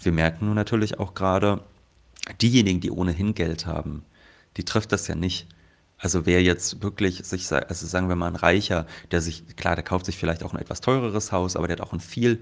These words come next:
höheres Einkommen, was er eh normalerweise nicht verkonsumiert, sondern wovon er viel spart, was er in die globalen Aktienmärkte reinschmeißt, um sich davon nochmal Rendite zu holen oder so, der wird dann ja nicht weniger konsumieren, sondern das ist wirklich, äh, die Mittelschicht und die Unterschicht,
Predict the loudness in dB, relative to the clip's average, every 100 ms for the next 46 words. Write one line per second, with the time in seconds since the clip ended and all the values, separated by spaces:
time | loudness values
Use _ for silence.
0 | 2 2 2 0 -2 0 0 -2 -6 -8
1 | -12 -12 -4 0 0 2 4 4 2 0
2 | -2 -2 -4 -4 -6 -8 -4 -2 0 0
3 | 0 -2 -14 -2 0 2 0 0 0 0
4 | 0 -2 -2 2 2 4 0 -2 -10 -18
5 | -8 -6 -2 -2 -2 -2 0 -2 -2 -2
6 | -2 -2 0 0 -2 -2 -2 -2 -2 -4
7 | -2 -2 -4 -4 -4 -6 -8 -8 -2 -2
8 | -2 -6 -4 -4 -4 -4 -6 -4 -2 0
9 | 0 0 0 0 -2 -4 -20 -18 -6 0
10 | 2 2 2 0 0 -2 0 -2 -4 -2
11 | 2 4 2 -2 -12 -6 0 2 2 0
12 | -2 -4 -2 -2 -2 -2 -2 -2 -2 -4
13 | -4 0 0 2 0 -2 -4 0 2 2
14 | 2 0 -2